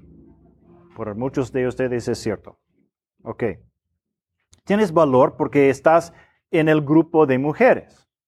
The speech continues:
Pero recuerda, los expertos en el poder deben defin-, definir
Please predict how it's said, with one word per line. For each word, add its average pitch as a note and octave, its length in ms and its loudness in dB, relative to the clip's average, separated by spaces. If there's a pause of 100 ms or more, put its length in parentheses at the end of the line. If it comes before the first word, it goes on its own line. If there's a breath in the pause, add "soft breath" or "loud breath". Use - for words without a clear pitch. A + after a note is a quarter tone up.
(1600)
Pero B2 200 0
recuerda, C#3+ 580 2
los D3 200 4
expertos G3 580 2
en D#3+ 100 2
el C#3+ 140 -2
poder C3+ 420 2
deben C3+ 360 2
defin-, C3+ 440 -2
definir D3+ 720 2